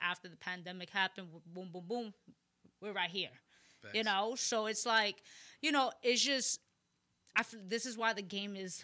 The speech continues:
Speaker 1: funny style. This is why this industry it is. So now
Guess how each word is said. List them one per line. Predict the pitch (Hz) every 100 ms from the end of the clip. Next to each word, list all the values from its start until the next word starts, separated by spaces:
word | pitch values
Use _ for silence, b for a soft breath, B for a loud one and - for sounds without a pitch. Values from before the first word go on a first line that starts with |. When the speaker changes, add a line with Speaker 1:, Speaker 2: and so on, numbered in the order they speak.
| -
Speaker 1:
funny | - 269
style. | 226 - 131 - 175 b b b b
This | 240 240
is | 226
why | 220
this | 208 202 -
industry | 214 202 208 190
it |
is. | 233 233 185
So | -
now | 220 233 233 220